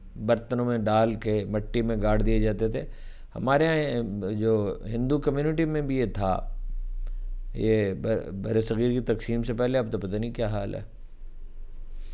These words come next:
हारून रशीद के ज़माने में भी एक ऐसा वाक़या हुआ था, लेकिन खैर वक्त नहीं है, मैं क्या आपसे अर्ज़ करूँ इस वक्त।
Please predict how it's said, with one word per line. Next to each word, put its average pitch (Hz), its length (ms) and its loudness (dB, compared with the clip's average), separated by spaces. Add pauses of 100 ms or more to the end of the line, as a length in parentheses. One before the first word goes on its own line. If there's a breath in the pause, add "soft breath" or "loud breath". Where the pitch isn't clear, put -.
(160)
हारून 156 340 8
रशीद 190 260 4
के 190 80 8
ज़माने 165 320 6
में 147 180 2
भी 131 60 4
एक 110 100 2
ऐसा 113 200 4
वाक़या 113 280 2
हुआ 139 140 4
था, 151 80 0
लेकिन 156 220 0
खैर 143 220 6
वक्त 113 300 0
नहीं 107 240 -2
है, 92 100 -8
मैं 85 180 -8
क्या 98 160 -4
आपसे - 480 -8
अर्ज़ - 160 -14
करूँ - 280 -14
इस - 60 -18
वक्त। - 160 -20